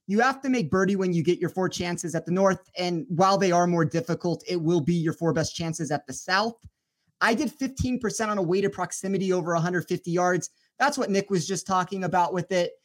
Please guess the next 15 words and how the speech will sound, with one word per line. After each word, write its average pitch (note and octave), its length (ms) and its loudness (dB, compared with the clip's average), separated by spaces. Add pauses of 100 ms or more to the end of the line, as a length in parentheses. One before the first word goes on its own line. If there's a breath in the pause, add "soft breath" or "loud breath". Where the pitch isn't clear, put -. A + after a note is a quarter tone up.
(260)
Um, D#3 380 2 (440)
I, - 80 -10 (100)
I B3 180 4
redistributed G3 1080 0 (240)
to G3 180 -2
amplify F3+ 500 0
the E3 140 0
exact E3+ 400 -2
percentages, F3+ 580 -4
but E3+ 340 0 (200 soft breath)
sixty-six C4 720 -4
point - 260 -6
one F#3+ 160 -2
percent F#3+ 300 -2
of D#3+ 80 -4